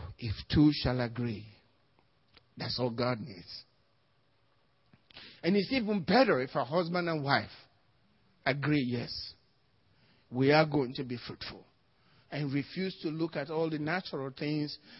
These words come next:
and the things that the enemy. Now, how is Satan going to dis-, dare tempt you if the temptation is not real and you can catch it all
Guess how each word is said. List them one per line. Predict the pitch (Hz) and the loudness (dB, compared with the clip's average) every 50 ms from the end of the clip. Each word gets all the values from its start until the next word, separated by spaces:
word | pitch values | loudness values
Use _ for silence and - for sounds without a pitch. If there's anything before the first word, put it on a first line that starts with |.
| - - - | -20 -8 -4
and | 131 139 139 | -2 -2 0
the | 135 127 | -2 -2
things | - - 180 185 196 190 165 147 | 2 2 4 4 4 2 2 2
that | 156 139 139 143 | 0 0 0 0
the | 147 156 170 | 0 2 2
enemy. | 196 202 190 190 202 | 2 2 2 2 2
Now, | 220 233 240 240 233 208 - - - - | 2 2 2 2 2 0 -4 -8 -16 -10
how | - 277 285 302 302 262 | -4 0 2 2 4 2
is | 226 - | 0 0
Satan | - 262 247 214 254 - 208 185 | -2 -4 -4 0 2 2 2 4
going | 185 208 220 220 | 4 4 4 4
to | - 190 | 2 -2
dis-, | 170 156 143 151 147 - - - 151 147 | -4 -2 -4 -6 -8 -8 -12 -12 -4 0
dare | 156 156 156 143 135 131 120 - - - - - - - - _ - | 2 4 6 6 6 4 2 0 -6 -14 -20 -20 -20 -20 -20 _ -2
tempt | - 220 226 226 214 - - | 0 2 2 2 0 -2 -2
you | - 160 139 135 135 139 160 190 - _ _ _ _ _ _ _ | -2 0 0 2 0 -2 -4 -8 -12 _ _ _ _ _ _ _
if | - 160 151 135 | 0 0 2 2
the | 170 165 | 0 2
temptation | - 175 170 160 143 - 196 202 196 - 170 160 143 | 4 2 2 2 4 2 2 2 4 2 0 0 0
is | 135 135 147 | 0 0 0
not | 160 160 151 139 | 0 0 2 2
real | 131 127 143 165 175 123 107 107 110 | 2 2 4 4 4 4 2 -2 -2
and | 113 120 120 | -2 -2 -2
you | 123 131 | -2 -4
can | - - 127 117 | -4 -4 -6 -4
catch | - - 131 - - | -4 -4 -6 -4 -4
it | - 113 113 | -6 -4 -2
all | 127 127 131 123 117 117 117 | 0 0 0 0 -2 -4 -6